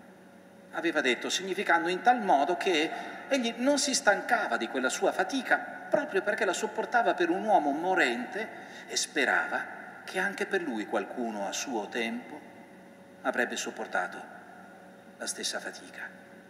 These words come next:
Allora vorrei concludere questo lungo punto, tralascio tutto il resto,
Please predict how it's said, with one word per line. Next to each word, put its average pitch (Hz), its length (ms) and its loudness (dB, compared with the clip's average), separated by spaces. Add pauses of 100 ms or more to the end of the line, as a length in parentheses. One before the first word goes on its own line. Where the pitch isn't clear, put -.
(1900)
Allora 127 240 -2
vorrei 131 260 4
concludere 139 460 4
questo 135 240 -2
lungo 135 320 2
punto, 135 340 -2
tralascio 123 420 2
tutto - 260 -6
il 117 60 -2
resto, 120 300 -2